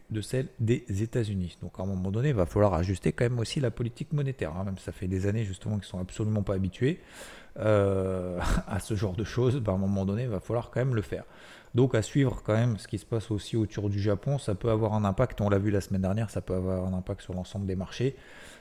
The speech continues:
euh, traditionnels ou pas d'ailleurs, mais en tout cas sur l'ensemble des marchés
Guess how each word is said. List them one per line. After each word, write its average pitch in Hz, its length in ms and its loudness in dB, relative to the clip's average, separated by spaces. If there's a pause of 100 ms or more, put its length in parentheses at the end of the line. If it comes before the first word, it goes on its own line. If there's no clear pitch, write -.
(160)
euh, 92 380 -2
traditionnels 104 600 0
ou 95 60 2
pas 117 200 2
d'ailleurs, 110 360 2 (120)
mais 98 160 0
en 98 100 -2
tout - 100 -12
cas 113 140 0
sur 104 160 -6
l'ensemble 101 340 -4
des 98 100 0
marchés 101 460 -2